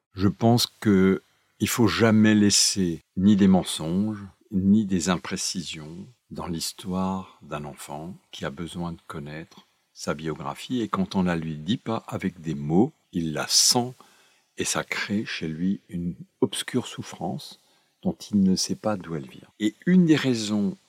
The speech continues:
qui fait que le déni de grossesse est dénié par tout le monde,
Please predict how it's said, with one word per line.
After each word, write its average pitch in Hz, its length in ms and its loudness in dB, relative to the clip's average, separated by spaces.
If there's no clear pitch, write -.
qui - 120 -20
fait - 300 -4
que - 140 -6
le 73 80 -4
déni 87 320 0
de 78 40 -10
grossesse - 640 -6
est 90 100 -2
dénié 90 500 4
par - 180 -12
tout 85 140 -12
le 80 40 -6
monde, 123 320 -6